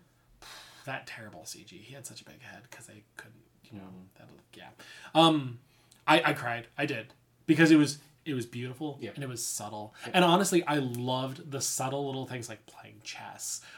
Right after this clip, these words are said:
Speaker 1: using the light. I thought they did a really good job with that, of building it. I didn't think they were gonna show Egon because of that, all the things they did, and they did a great way of showing personality
Speaker 2: That
Speaker 1: or
Speaker 2: was,
Speaker 1: something.
Speaker 2: that was exactly it. I was like,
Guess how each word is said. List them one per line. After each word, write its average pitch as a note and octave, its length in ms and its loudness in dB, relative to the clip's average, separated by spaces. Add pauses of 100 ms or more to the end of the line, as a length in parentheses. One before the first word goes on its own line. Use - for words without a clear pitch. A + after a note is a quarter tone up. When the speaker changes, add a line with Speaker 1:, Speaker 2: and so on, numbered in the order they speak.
(120)
Speaker 1:
using B2 380 -6
the A#2+ 100 -10
light. A2 300 -10 (320)
I D3+ 120 6
thought C#3+ 140 -4
they B2+ 100 -8
did A#2 140 -10
a A#2 60 -10 (200)
really B2+ 300 -4
good A#2+ 220 -8
job A2 320 -8
with A2+ 140 -14
that, A#2 140 -8
of A#2 200 -10
building D#3 260 2
it. C#3+ 120 -6
I C#3+ 100 -2
didn't E3 220 2
think C3+ 180 -10
they B2+ 80 -10
were B2+ 80 -8
gonna A#2+ 160 -10
show B3 340 -2
Egon A#2+ 360 -10
because C3+ 280 -6
of C#3 120 -4
that, B2+ 140 -2
all C3+ 140 -2
the A#2+ 80 -6
things B2+ 180 -8
they A#2 100 -8
did, C#3+ 180 -2
and B2+ 100 -8
they C3 80 -6
did C3 140 -4
a B2 40 -8
great D3+ 220 -6
way D3+ 120 -4
of C3+ 80 -6
showing C3 260 -6
personality C#3+ 580 -6
Speaker 2:
That E3 140 6
Speaker 1:
or F3 60 6
Speaker 2:
was, E3 80 6
Speaker 1:
something. C#3+ 160 -2
Speaker 2:
that C#3+ 60 -4
was B2 160 -6
exactly C3 300 -4
it. B2+ 40 -2
I - 20 0
was A2 100 -2
like, G2 160 -8